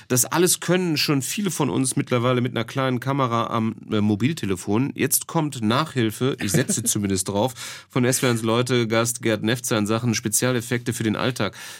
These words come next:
Ähm, wie spektakulär könnte ich mit meinem Handy noch drehen, dass es ein bisschen,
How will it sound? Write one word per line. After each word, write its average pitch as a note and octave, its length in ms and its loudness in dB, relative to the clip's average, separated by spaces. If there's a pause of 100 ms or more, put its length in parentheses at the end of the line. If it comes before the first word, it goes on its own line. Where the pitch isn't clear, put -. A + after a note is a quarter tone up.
(100)
Ähm, A2 400 2 (300)
wie A#2+ 300 -4
spektakulär C#3+ 880 2
könnte D#3 400 -2
ich C3 160 0
mit C3+ 120 0
meinem B2 300 2
Handy B2+ 380 2
noch A2+ 320 0
drehen, A#2 420 2
dass A2+ 180 0
es A2 160 0
ein A2 120 2
bisschen, A2 500 2